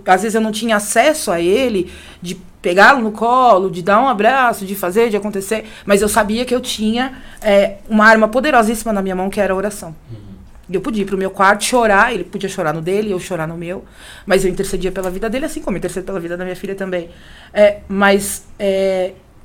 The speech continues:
Speaker 1: o fruto daquilo que eu plantei, eu tô colhendo hoje, né?
Speaker 2: Amém.
Speaker 1: É isso.
Speaker 2: Que demais, velho.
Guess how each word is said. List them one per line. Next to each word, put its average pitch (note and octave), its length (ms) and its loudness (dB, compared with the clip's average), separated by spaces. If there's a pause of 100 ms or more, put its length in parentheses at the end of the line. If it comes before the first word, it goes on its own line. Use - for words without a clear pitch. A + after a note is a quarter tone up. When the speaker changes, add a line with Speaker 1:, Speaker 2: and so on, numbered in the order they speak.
(120)
Speaker 1:
o A3+ 80 -4
fruto - 640 -4 (100)
daquilo F3+ 380 -6
que G3+ 120 -6
eu F3 140 -4 (480)
plantei, G3 640 -2 (240)
eu G3 60 -10
tô G3+ 120 -6
colhendo A3 400 -6
hoje, - 280 -12 (880)
né? F#3 160 -16 (340)
Speaker 2:
Amém. G#3 260 -18 (100)
Speaker 1:
É F#3+ 60 -12
isso. - 300 -12 (360)
Speaker 2:
Que D#3 80 -16
demais, A#2 500 -12
velho. G2+ 240 -10